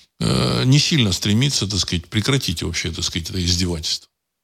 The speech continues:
Ну, стремится, но, в общем-то, так сказать, без особого энтузиазма. Без, без особого. Вот, фанатизм здесь не нужен. Ну, в общем-то, так сказать, энтузиазма тоже так не просматривается. Вот.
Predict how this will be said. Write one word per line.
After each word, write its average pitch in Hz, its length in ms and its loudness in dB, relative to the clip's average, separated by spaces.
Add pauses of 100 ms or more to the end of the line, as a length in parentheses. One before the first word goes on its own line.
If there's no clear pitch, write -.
(540)
Ну, 151 420 0
стремится, 196 600 4
но, 175 480 2
в 151 60 -2
общем-то, 123 400 0
так 110 100 0
сказать, 95 220 -4
без 123 300 0 (300)
особого 117 560 2
энтузиазма. 110 840 0 (640)
Без, 104 100 0
без 113 200 4
особого. 98 380 0
Вот, 98 140 -8
фанатизм 165 680 2
здесь 147 260 2
не 175 100 8
нужен. 185 460 2
Ну, 190 320 2
в 85 40 0
общем-то, 160 400 -4
так 143 100 -4
сказать, - 240 -4 (520)
энтузиазма 123 720 4
тоже 95 260 2
так - 220 -10
не 92 100 4
просматривается. - 800 -4 (100)
Вот. - 140 -4